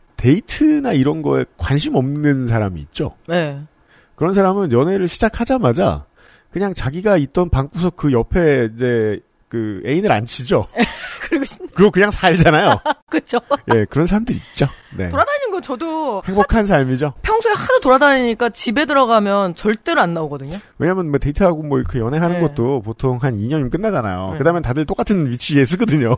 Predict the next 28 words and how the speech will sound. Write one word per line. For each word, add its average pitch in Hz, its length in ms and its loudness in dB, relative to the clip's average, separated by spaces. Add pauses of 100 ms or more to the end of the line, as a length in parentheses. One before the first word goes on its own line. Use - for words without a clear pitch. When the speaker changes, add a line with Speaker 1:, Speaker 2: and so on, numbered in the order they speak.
(300)
Speaker 2:
그죠. 220 220 -10
바로 226 300 0
이제 202 180 -8
어플 180 280 -6
돌려 175 200 -8
"뭘 170 320 -2
먹나 208 600 -2
<laughs> 240 60 2
오늘?" 220 240 2
이러면서 262 520 0
이제. - 160 -10
Speaker 1:
그런 226 240 4
다음부터는 202 800 0
Speaker 2:
네. 196 60 -2
Speaker 1:
이제 170 260 -2
애인이 185 600 -4
대식가인 180 840 0
걸 175 160 0
좋아하게 151 440 6
되나 104 200 -4
봐요. 92 200 -10
그때부터 - 320 -6
다들 90 800 -6
"아, 95 120 -8
이거 147 160 2
잘 131 160 -2
먹네." 123 320 -4
이러면서. 87 560 -16